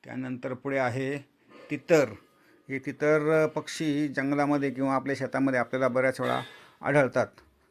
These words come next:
आणि असे आपल्याला माणसांचा सुगावा लागला का भुर्रकन उडून जातात. हे तितर पक्षी आहेत.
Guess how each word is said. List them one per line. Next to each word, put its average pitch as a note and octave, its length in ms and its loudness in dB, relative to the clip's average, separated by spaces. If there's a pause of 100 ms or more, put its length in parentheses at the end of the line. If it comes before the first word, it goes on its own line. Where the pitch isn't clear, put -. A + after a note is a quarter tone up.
(100)
आणि A#2 280 -6
असे C3 540 0
आपल्याला C3+ 520 4
माणसांचा C3+ 520 2
सुगावा C3 420 2
लागला C#3+ 400 4 (340)
का B2 80 -6
भुर्रकन D3 680 4
उडून C#3+ 280 2
जातात. A#2+ 300 0 (560)
हे C3 140 -4
तितर C3+ 420 -4
पक्षी C3 300 -8
आहेत. A#2+ 320 -2